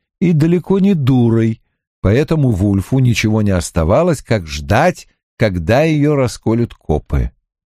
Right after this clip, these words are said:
Тогда я предложил Вульфу: "Может, попросить Соло навести справки в ее окружении?" На что Вульф лишь презрительно фыркнул.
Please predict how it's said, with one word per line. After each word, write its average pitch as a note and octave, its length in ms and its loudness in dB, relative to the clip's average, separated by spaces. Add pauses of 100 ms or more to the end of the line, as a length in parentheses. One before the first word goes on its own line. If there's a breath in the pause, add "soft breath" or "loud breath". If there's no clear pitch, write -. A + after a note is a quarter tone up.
(640)
Тогда A2 400 2
я F3 160 0
предложил F3+ 560 0
Вульфу: F#2 480 -2 (760)
"Может, D#3+ 380 0
попросить E3+ 540 -2
Соло E3+ 360 0
навести D#3+ 460 0
справки C#3+ 500 -2
в D3+ 140 0
ее D#3+ 180 2
окружении?" E3 760 -2 (680)
На F#2 160 2
что F#2+ 280 -2
Вульф B2+ 340 0
лишь G#2 280 -2
презрительно A2+ 680 0
фыркнул. E2 600 -4